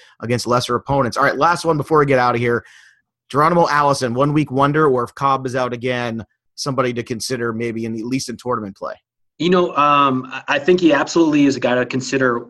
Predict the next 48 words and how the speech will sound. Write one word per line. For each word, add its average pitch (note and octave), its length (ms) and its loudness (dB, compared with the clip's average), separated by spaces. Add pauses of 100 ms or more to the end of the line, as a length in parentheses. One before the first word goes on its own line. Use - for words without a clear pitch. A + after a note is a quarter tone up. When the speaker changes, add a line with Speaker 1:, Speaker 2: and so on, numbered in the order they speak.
Speaker 2:
if, C#3+ 380 -4
if D3+ 200 -4
Cobb's B2+ 360 -2
out. A#2 300 -2
Now, A#2 400 0 (100)
um, A#2 480 0
Cobb C#3+ 240 0
was C3+ 140 -2
talking C#3 340 -2
on A#2 80 -2
local B2 300 -2
radio B2 340 2
this C#3 300 -4
week, C3+ 280 -2 (360)
and C3 160 0
it - 20 4
was C#3+ 180 2
kind A#3 240 -2
of G3+ 140 -4
like F3 280 2
a, C#3+ 560 2
a - 40 -12
concession D3 540 -4
that C3 100 -4
he D#3+ 100 -4
will D3+ 140 2
be C3+ 180 2
out B2+ 200 0
multiple C3+ 500 -4
weeks, F#3 300 0
is C3 160 -4
just D3+ 480 -6
based F3 260 0
off D3+ 80 -4
the B2+ 60 -4
tone D#3 180 -6
of C#3 60 -2
the B2 80 -4
voice B2+ 260 0
and B2+ 80 -4
the - 20 -4
way B2 60 -2
he A#2 80 -8
was A2 140 -10
saying C3 180 0
these A#2+ 140 -4
things C3 260 -4
and, A2 80 -10